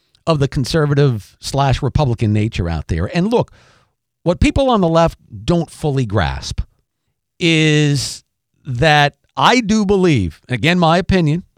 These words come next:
my podcast, I do believe that the eight years that we had of President Obama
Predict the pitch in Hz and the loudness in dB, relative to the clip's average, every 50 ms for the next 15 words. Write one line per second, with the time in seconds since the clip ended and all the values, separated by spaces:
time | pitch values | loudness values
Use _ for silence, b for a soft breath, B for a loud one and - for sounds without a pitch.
0 | _ _ _ - 104 123 160 143 - 156 143 - - - 95 65 64 - - - | _ _ _ -4 -2 0 0 2 2 2 2 2 0 -2 -4 -4 -6 -10 -14 -20
1 | _ _ _ _ _ _ _ _ _ _ - - 160 175 180 240 240 185 180 175 | _ _ _ _ _ _ _ _ _ _ -4 -2 -2 0 0 0 0 0 2 2
2 | 180 180 175 160 165 135 160 139 131 139 170 180 165 175 165 160 151 139 117 110 | 2 2 2 0 0 0 0 2 2 2 0 0 0 0 0 2 2 2 2 0
3 | 110 104 - 135 123 120 139 147 147 131 131 135 127 123 123 117 - - 147 143 | 0 -2 -4 -4 -4 -2 -2 -2 0 0 0 0 0 0 0 -2 -2 0 0 0
4 | 131 117 135 127 127 120 135 123 104 120 120 113 107 98 92 - | 0 0 0 0 0 0 -2 -2 0 0 0 0 0 -2 -2 -6